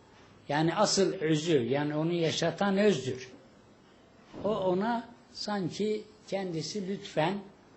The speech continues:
tahammül ediyor, dayan-, şey ediyor,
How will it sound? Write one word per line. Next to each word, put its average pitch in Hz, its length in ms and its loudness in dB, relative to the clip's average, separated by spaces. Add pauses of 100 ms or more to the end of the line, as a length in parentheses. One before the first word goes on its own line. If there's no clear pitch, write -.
(260)
tahammül 160 540 2
ediyor, 131 500 2
dayan-, 147 300 4 (380)
şey 165 260 8
ediyor, 127 540 2